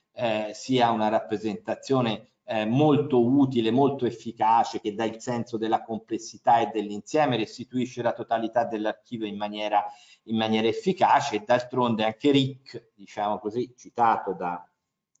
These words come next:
da Rick, cioè da Federico Valacchi, eh, non mette in discussione questo tipo di rappresentazioni. Eh, il problema, casomai, eh, è così come ovviamente il, il, la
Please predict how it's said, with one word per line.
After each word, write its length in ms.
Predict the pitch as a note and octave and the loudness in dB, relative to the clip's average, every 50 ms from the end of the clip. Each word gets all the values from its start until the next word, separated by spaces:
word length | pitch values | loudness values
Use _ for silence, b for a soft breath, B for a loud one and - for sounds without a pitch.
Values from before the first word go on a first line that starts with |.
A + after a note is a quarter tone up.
| _ _ _ _ - _ | _ _ _ _ -20 _
da 320 | - G#2+ G2 G#2+ G#2 G#2 F#2+ | -12 -8 -2 0 0 2 2
Rick, 380 | G2+ G#2 G2 - _ - G2 b b b b b b | 0 -2 -6 -6 _ -8 -8 b b b b b b
cioè 320 | _ - B2 A#2 G#2 G2 F2+ | _ -2 0 0 0 0 -2
da 120 | G2+ A2 | -2 -4
Federico 600 | - - A#2+ A2+ B2 C3+ C3+ B2+ B2 A2+ G#2+ G#2+ | -2 0 0 2 4 4 4 4 2 2 2 4
Valacchi, 800 | A2 D3+ E3+ C3 G2+ - - - _ _ - B2 B2 B2 C3 B2 B2 | 4 4 4 2 2 -2 -4 -8 _ _ -6 -2 0 0 0 -2 -2
eh, 580 | B2 A2+ G#2+ G2+ G2 G2+ F#2+ F#2+ G2 F#2+ G2 G2 | -2 -2 0 0 0 -2 -2 -2 -4 -4 -4 -2
non 240 | G2+ A2+ A#2 A#2 A#2 | 0 0 0 2 2
mette 380 | B2 C3+ C3+ C3 C3+ - A#2+ | 2 2 0 0 0 0 0
in 100 | G#2+ G#2+ | 0 0
discussione 680 | A2 A2 - - - C3+ B2+ C3 - C3 A#2+ A2+ G#2+ - | -2 -4 -6 -4 -4 -4 -4 -2 -2 -2 0 0 0 0
questo 300 | - A2+ - - - A2 | -2 -2 -2 -2 -4 -6
tipo 280 | - - G#2 - - G#2+ | -6 -10 -8 -4 -2 -2
di 140 | F#2+ G#2 G2 | 0 0 -2
rappresentazioni. 1300 | F#2+ F#2+ F2 - - F#2+ F2+ - G2 F#2 E2+ - _ G2+ F#2 - _ - - - F#2 E2 E2 D#2+ D#2+ - _ B B B B B B B B B B B _ _ - | -2 -2 -4 -6 -6 -8 -6 -4 -6 -6 -6 -8 _ -12 -12 -12 _ -18 -10 -8 -6 -6 -6 -8 -10 -16 _ B B B B B B B B B B B _ _ 0
Eh, 460 | F3 E3 E3 D#3+ D#3 D3 D3 - - - | 2 4 4 4 4 2 0 -2 -4 -2
il 140 | - A3 C4 | -2 -2 0
problema, 460 | - E4 F4+ B3 E3+ D3+ D#3+ G#3+ G#3 | 2 2 4 4 4 4 4 4 4
casomai, 760 | - D3 A#2+ A#2+ C3+ C3+ D3+ E3 E3 D#3+ D3+ B2+ B2 B2 B2 - | 2 2 2 2 4 4 4 4 4 4 4 4 4 2 0 0
eh, 320 | B2+ A2 G#2+ G#2+ A2+ - | 0 2 4 4 4 2
è 120 | - C#3 C3+ | 2 0 2
così 360 | C3+ E3 D#3 - A#3+ C4 B3+ | 2 2 2 4 2 0 2
come 520 | - D#3 C#3+ C#3+ D3 C#3 C3 B2 B2 A#2+ - | 2 4 4 4 4 4 2 2 0 0 0
ovviamente 720 | - A2+ A2+ C3+ C3+ C3 C3 C3 B2+ B2 B2+ - - A#2 A2 | 0 0 2 2 2 2 2 0 0 -2 -4 -4 -2 0 0
il, 720 | A2 A2 A2 A2+ A2+ A2 A2 A2 G#2+ G#2+ G#2+ G#2+ G#2+ - _ | 0 -2 -4 -4 -4 -4 -2 -2 -2 -2 -2 -4 -6 -8 _
il, 120 | A2 G2+ G#2 | -10 -8 -6
la 140 | G#2+ G#2 | -6 -6